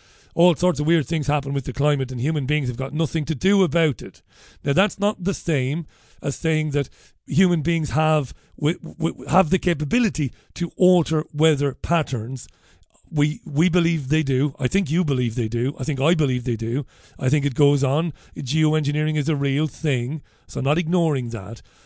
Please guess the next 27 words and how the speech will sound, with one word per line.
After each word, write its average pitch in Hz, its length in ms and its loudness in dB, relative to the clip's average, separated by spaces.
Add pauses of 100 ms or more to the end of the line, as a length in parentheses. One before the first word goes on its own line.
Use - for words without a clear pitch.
(140)
But 139 100 -4
in 135 120 0
terms 180 280 2
of 147 240 -6
great 180 320 2 (140)
shifts - 580 -2
to 165 80 -2
the 135 120 -4
climate 160 420 -2
in 135 120 -2
general, 143 560 -4 (520)
we 180 180 4
can't 170 320 0
do 151 140 0
very 143 240 0
much 131 200 -2
about 120 300 -2
that. 113 300 -6 (260)
It's 139 160 -4
a 147 60 0
natural 160 460 2
thing, 156 600 -2 (380)
and 120 300 -6
the 120 100 -2
climate 147 360 0
change 147 300 -2
scam 143 640 -2